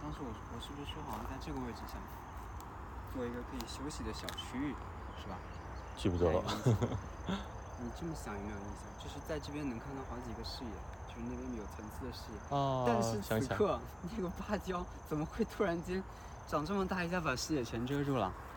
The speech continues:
Speaker 2: 但也还好哎。
Speaker 1: 主要是我想让他看，看，坐在这里的话，可以看树篱跟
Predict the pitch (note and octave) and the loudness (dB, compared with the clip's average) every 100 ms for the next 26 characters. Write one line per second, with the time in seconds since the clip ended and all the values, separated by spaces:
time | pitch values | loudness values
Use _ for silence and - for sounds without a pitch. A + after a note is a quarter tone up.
0 | - - - - - - G#3 C3 F#2 F2+ | -10 -8 -8 -8 -4 0 2 4 4 4
1 | - F3 - F2+ E2 F2 - - - - | 2 2 4 2 2 0 -4 -8 -8 -8
2 | - - - - - - - - - C3 | -8 -8 -8 -8 -8 -8 -8 -6 0 6
3 | C#3+ D#3+ F3+ C#3 D3 A2 A2+ A#2+ A#2+ D3+ | 6 6 4 4 4 4 4 4 2 4
4 | D3 B2 - - C#3 A#2 A2+ - - D#3+ | 4 2 0 2 4 4 0 -4 4 6
5 | D3 D3+ B2+ G#2 A#2+ B2 C3+ C#3 C3 - | 8 6 4 2 0 0 0 2 2 4
6 | D3 A2 G2+ G#2 B2 B2 | 4 4 2 2 2 2